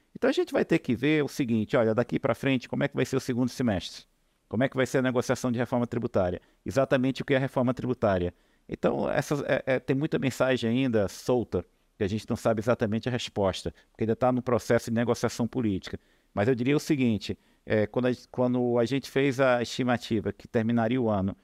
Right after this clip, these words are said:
com a taxa Selic em doze e cinquenta, era mais ou menos ali o consenso do mercado e era o cenário do início de maio. É, só que os índices de inflação estão melhorando. Se a gente for terminar o ano com a taxa de juros Selic de doze por cento,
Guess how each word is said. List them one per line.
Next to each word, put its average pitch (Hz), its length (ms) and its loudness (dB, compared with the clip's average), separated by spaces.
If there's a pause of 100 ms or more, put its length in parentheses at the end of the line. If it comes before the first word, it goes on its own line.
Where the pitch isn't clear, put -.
(300)
com 113 100 -2
a 104 60 -2
taxa 123 280 0
Selic 113 440 -2
em - 20 -2
doze 117 240 0
e - 40 -12
cinquenta, 123 600 -2
era - 160 -2
mais 147 300 0
ou 135 60 0
menos 123 260 0
ali 113 180 2
o 123 40 0
consenso 123 380 -4
do 107 80 -4
mercado 110 540 0 (320)
e 110 80 0
era 123 100 2
o 120 40 -8
cenário 131 400 0
do 127 80 -2
início 127 300 -2
de 147 80 -2
maio. 98 400 0 (460)
É, 98 500 0
só - 320 -4
que - 480 0
os 117 260 -2
índices 160 220 -4
de 160 60 -4
inflação - 440 -4
estão - 260 -4
melhorando. 107 500 0 (460)
Se - 120 -2
a - 20 2
gente 139 240 -4
for 156 260 0
terminar 131 440 0
o 131 160 2
ano 101 220 2
com 117 160 -2
a 117 40 0
taxa 127 300 0
de 113 100 -2
juros 123 320 -2
Selic 107 400 0
de 92 100 -4
doze 127 320 2
por - 120 -10
cento, 123 420 0